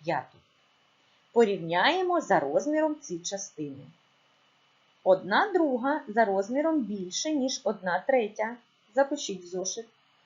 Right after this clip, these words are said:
Одна друга більше, ніж чверть, або більше, ніж одна четверта.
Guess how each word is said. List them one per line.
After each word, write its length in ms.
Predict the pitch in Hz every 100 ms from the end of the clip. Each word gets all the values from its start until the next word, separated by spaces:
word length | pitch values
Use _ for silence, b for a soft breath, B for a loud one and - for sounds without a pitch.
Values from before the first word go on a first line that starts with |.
| _ _ _ _ _ -
Одна 400 | 196 190 214 226
друга 440 | 214 233 247 226
більше, 600 | 190 160 190 196 - 285
ніж 260 | 262 240 240
чверть, 460 | - 233 202 - -
або 220 | 196 185
більше, 380 | 175 185 - 233
ніж 220 | 233 247
одна 280 | 196 180 160
четверта. 720 | - - 180 165 - 190